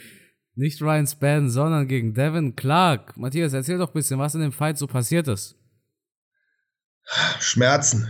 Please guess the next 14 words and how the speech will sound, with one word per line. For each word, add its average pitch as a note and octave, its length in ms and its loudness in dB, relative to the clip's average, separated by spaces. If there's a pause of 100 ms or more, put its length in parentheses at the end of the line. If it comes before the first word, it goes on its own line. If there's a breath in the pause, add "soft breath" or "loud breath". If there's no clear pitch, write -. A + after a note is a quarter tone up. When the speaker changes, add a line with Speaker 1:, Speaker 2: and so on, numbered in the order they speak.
(440 loud breath)
Speaker 2:
Schmerzen. A#2 760 -4
Ähm, C3 560 4 (960 loud breath)
der C#3 120 2
Kampf E3+ 260 2
hat E3+ 160 2
wieder F#3 180 0
mal E3 140 2
gezeigt, D#3 680 -4 (180)
wie B2+ 180 -4
hart, D3+ 460 -4
wie D3 100 -4
brutal D3+ 640 -10
dieser C3 260 -4
Sport A#2 400 -4